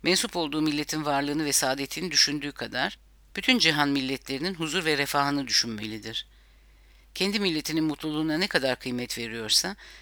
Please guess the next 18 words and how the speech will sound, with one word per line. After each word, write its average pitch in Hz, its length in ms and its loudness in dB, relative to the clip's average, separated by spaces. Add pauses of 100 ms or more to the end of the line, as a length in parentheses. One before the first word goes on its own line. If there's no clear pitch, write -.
(160)
bütün 220 240 0
dünya 143 240 2
milletlerinin 135 560 -2
saadetine 131 560 0
hizmet 135 320 -4
etmeye 120 440 -8
de 170 140 0 (380)
o - 80 -8
kadar 135 280 0
çalışmalıdır. 110 960 -4 (1200)
Atatürk'ün 165 500 2
bu 165 60 -4
sözleri 135 560 -2 (240)
insanların 185 520 4
dünya 175 260 8
vatandaşlığını 135 760 2
belirtmekle 127 640 -4
biter. 107 460 -10